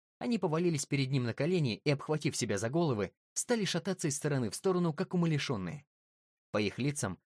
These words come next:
Градом катились слезы, а глаза невидяще смотрели перед собой. Они что-то бормотали, говорили, рассказывали, возможно, даже убеждали его в чем-то, но Артем ничего не слышал.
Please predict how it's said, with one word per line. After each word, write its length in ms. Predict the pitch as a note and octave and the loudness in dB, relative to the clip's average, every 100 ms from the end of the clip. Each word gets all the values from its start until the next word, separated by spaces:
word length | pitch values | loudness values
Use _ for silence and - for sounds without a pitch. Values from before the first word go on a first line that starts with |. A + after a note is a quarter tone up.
| - | -4
Градом 380 | D3 G3 D#3+ | 0 2 2
катились 380 | D3 D3 D#3 C#3 | 0 -2 -2 0
слезы, 440 | - D3 G2+ E2+ - _ _ | -2 -2 -2 -6 -14 _ _
а 120 | D#3 | -2
глаза 340 | C#3 C#3 D#3+ F#3+ | 2 2 4 4
невидяще 520 | D3+ B2 F#3 F3+ F#3+ | 2 2 0 0 0
смотрели 480 | - C3+ A2 A2 G2 | 0 0 0 -2 -2
перед 240 | G#2 G2 | -4 -4
собой. 340 | A2+ F#2 E2 - _ _ _ | -4 -4 -8 -12 _ _ _
Они 240 | - G3+ D3 | -8 -4 -2
что-то 300 | - D3+ C#3+ | -2 -2 0
бормотали, 600 | B2+ A#2+ G#2+ F3 C#3+ F#2 | 0 0 0 0 0 0
говорили, 680 | G2 B2+ A#2+ F3 C3+ F2+ - _ | 0 0 2 2 2 0 -6 _
рассказывали, 760 | C#3+ C#3 - F#3 C3+ G#2+ F2+ - _ | 0 0 2 0 0 -2 -4 -8 _
возможно, 500 | E3 D#3 C#3+ D#3+ D3 | -2 -2 0 2 2
даже 260 | C#3 D3+ C#3 | 2 2 2
убеждали 480 | B2+ B2+ A2 F#3 D3+ | 2 2 2 2 2
его 220 | A2+ G2+ | 2 0
в 80 | - | -2
чем-то, 380 | C3+ F#2+ F#2+ - _ - | -4 -2 -4 -8 _ -2
но 180 | D#3 | 2
Артем 320 | A#2+ - G3+ F3 | 2 0 0 0
ничего 340 | D3 B2 F#2 | 0 0 -2
не 100 | F2 | -4
слышал. 420 | - G2 - E2 | -4 -4 -6 -10